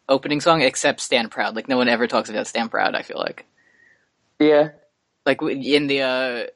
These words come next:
Speaker 1: spoilers channel yesterday, it's not spoilers, don't worry about it. The next theme, uh, like, I think a couple people are like, "It's my favorite one," and everyone else is like, "I hate it the most."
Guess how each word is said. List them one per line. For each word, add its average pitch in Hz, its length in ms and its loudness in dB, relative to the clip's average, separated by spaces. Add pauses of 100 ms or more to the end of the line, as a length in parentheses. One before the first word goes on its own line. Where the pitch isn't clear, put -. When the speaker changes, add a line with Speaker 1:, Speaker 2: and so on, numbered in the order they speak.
(120)
Speaker 1:
spoilers 139 480 -2
channel 147 260 0
yesterday, 151 300 0
it's 92 120 -6
not - 140 -4
spoilers, - 300 -8
don't - 120 -14
worry 214 200 -4
about - 120 -4
it. - 120 -6
The 143 80 0
next 135 320 0
theme, 160 340 -8 (500)
uh, 131 400 2
like, 123 220 -2
I 123 80 2
think 127 180 -6
a 127 80 2
couple 123 240 -6
people 127 440 2
are 113 120 4
like, 107 160 2
"It's 113 140 -4
my 147 100 0
favorite 175 280 4
one," 117 180 -4
and 117 80 -4
everyone 120 240 0
else 117 140 -4
is 117 100 -6
like, 113 160 -2
"I 113 100 2
hate 113 200 -4
it - 240 -8
the 127 80 -4
most." - 440 -6